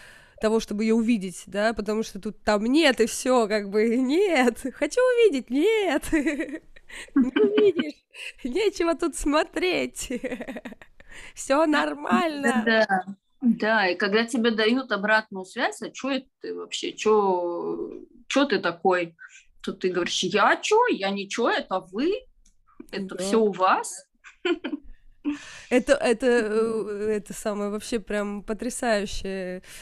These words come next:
Speaker 1: э, наг-, наглядность, э, и как это действительно
Speaker 2: Да.
Speaker 1: бесит. Потому что
Speaker 2: Бесит.
Speaker 1: с такими людьми,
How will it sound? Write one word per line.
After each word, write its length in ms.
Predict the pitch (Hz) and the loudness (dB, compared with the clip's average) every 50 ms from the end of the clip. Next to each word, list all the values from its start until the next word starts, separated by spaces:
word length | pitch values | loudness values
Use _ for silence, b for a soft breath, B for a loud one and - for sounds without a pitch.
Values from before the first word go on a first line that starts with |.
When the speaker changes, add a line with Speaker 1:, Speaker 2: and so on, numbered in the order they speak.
| B B B B B - | B B B B B -10
Speaker 1:
э, 600 | - 180 190 190 185 185 180 180 180 175 175 180 | -8 -6 -4 -4 -2 -4 -4 -4 -6 -6 -8 -6
наг-, 360 | 185 214 214 208 202 - - | -4 -4 -4 -4 -6 -6 -4
наглядность, 880 | - 240 240 247 226 262 262 277 302 254 254 226 220 - - - - - - | -2 -2 -2 0 0 0 0 0 0 0 -2 -4 -4 -4 -6 -12 -14 -12 -8
э, 380 | 196 196 190 190 185 - - - - - - | -8 -8 -6 -8 -8 -10 -12 -14 -16 -16 -16
и 600 | - - 185 185 185 185 185 185 185 180 180 180 - - _ _ B B B B B B B B B B B B B B B | -14 -12 -12 -10 -10 -10 -8 -8 -8 -10 -10 -12 -16 -18 _ _ B B B B B B B B B B B B B B B
как 200 | - 247 226 - | 0 0 0 0
это 120 | 247 190 240 | 0 -2 0
действительно 400 | 226 226 - 285 202 - 190 180 | -2 0 0 -2 0 2 2 2
Speaker 2:
Да. 60 | 170 | 2
Speaker 1:
бесит. 420 | 165 - 196 - - - - 453 196 196 196 - - b b b b b b b b b b b _ - | 0 0 0 0 0 0 -6 -8 -10 -10 -12 -16 -16 b b b b b b b b b b b _ 0
Потому 280 | - 240 262 269 320 339 | 4 4 6 6 6 4
что 180 | 196 190 - 233 | 4 2 2 4
Speaker 2:
Бесит. 20 | |
Speaker 1:
с 120 | 254 285 302 | 4 4 2
такими 400 | 294 - - - 330 311 302 285 | 2 -2 -6 -6 -4 -4 -4 -2
людьми, 400 | 277 285 226 269 277 294 339 | -2 -2 0 0 0 2 4